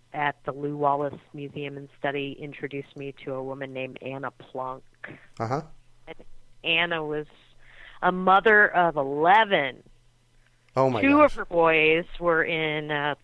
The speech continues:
Speaker 1: General Lew Wallace's brigade.
Speaker 2: Uh-huh.
Speaker 1: And Anna was, uh, compelled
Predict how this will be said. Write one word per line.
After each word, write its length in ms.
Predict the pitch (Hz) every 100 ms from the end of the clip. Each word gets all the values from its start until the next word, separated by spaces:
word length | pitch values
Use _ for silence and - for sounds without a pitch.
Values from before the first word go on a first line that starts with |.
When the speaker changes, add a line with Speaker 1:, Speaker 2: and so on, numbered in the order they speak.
| -
Speaker 1:
General 340 | 165 156 151
Lew 160 | 147 147
Wallace's 580 | 143 139 143 147 - 135 - - - - - - - - - -
brigade. 680 | 156 135 139 131 117 71 - -
Speaker 2:
Uh-huh. 280 | 113 113 139 156 - _ - - - - - - - - - -
Speaker 1:
And 240 | 196 202 - -
Anna 600 | 208 214 220 214 202 202
was, 800 | 185 180 175 170 170 170 170 165 _
uh, 200 | 175 170 -
compelled 720 | 240 240 254 320 294 151